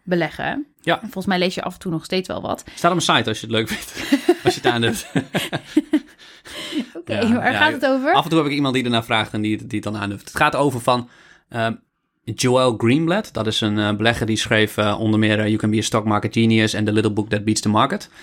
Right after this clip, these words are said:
Speaker 2: Eh, het gaat eigenlijk over dat laatste boek van hoe kun je de markt verslaan via een kwantitatieve manier. En wat ik eigenlijk heb gedaan is alle aandelen die er zijn op een berg gooien.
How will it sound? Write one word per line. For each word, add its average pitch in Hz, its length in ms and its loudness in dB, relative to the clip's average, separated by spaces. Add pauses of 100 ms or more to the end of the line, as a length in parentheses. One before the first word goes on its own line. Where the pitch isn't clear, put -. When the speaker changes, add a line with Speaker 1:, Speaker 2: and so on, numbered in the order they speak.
(260)
Speaker 2:
Eh, 107 100 -2
het 95 180 -2
gaat 147 140 -4
eigenlijk 151 180 0
over 120 160 2
dat 113 160 2
laatste 120 360 2
boek 151 280 -2 (380)
van 113 340 0 (200)
hoe 135 180 -2
kun 135 160 2
je 127 60 6
de 120 60 4
markt 127 300 4
verslaan 127 460 0
via 117 280 4
een 104 120 -2
kwantitatieve 113 880 -2 (180)
manier. 107 480 0 (520)
En 104 380 -4
wat 113 140 0
ik - 100 -4
eigenlijk 113 280 2
heb 113 200 -2
gedaan 120 180 2
is - 280 -6
alle 135 320 2
aandelen 123 580 2
die 110 160 0
er 107 80 -2
zijn 113 360 0 (760)
op - 140 -6
een 107 100 0
berg 123 240 2
gooien. 156 420 -2